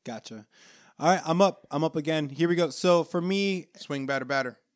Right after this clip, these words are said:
Speaker 1: Yeah, I went Star Wars for my first one. I'm gonna go on the other side, a little, you know, sci-fi rivalry, and I, I get it, but I'm gonna go with Star Trek Into Darkness. So I really enjoyed this movie because it built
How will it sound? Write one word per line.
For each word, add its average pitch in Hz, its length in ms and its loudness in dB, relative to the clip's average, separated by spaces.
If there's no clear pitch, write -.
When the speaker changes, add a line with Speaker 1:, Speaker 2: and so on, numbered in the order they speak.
Speaker 1:
Yeah, 160 380 2
I 156 140 2
went 185 220 0
Star 175 340 4
Wars 170 280 0
for 165 80 -8
my 156 140 -4
first 156 340 0
one. 147 260 -2
I'm 135 120 -4
gonna 170 100 0
go 170 160 4
on 165 140 6
the 156 80 0
other 160 160 2
side, 147 480 -2
a 135 80 -6
little, 147 380 2
you 147 60 -2
know, 139 140 0
sci-fi 151 440 0
rivalry, 135 800 -4
and 131 100 -8
I, 135 180 -4
I 131 80 -2
get 135 260 0
it, 131 160 -8
but 139 220 2
I'm 143 140 -2
gonna 156 120 0
go 151 120 4
with 147 420 0
Star 135 240 -4
Trek 156 580 -4
Into 135 920 -4
Darkness. 117 640 -6
So 131 340 2
I 147 140 2
really 202 380 4
enjoyed 175 420 0
this 170 180 -4
movie 165 280 -2
because 151 1000 -4
it 139 380 -6
built 147 500 0